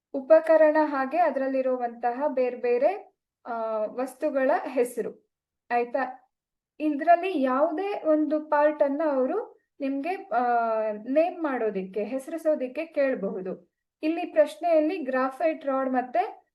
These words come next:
ಆಮ್ಲಜನಕವನ್ನ ಕೇಳಿದ್ದಾರೆ. So ಇದೆರಡು ಉತ್ತರ ಆಗಿರತ್ತೆ. ಆದ್ರೆ ಬೇರೆ ಪಾರ್ಟ್ ಅನ್ನು ಕೇಳಬಹುದು ಅಲ್ವಾ?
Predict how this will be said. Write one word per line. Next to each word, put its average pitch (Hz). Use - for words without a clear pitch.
ಆಮ್ಲಜನಕವನ್ನ 262
ಕೇಳಿದ್ದಾರೆ. 208
So 285
ಇದೆರಡು 294
ಉತ್ತರ 277
ಆಗಿರತ್ತೆ. 202
ಆದ್ರೆ 220
ಬೇರೆ 311
ಪಾರ್ಟ್ 339
ಅನ್ನು 339
ಕೇಳಬಹುದು 269
ಅಲ್ವಾ? 247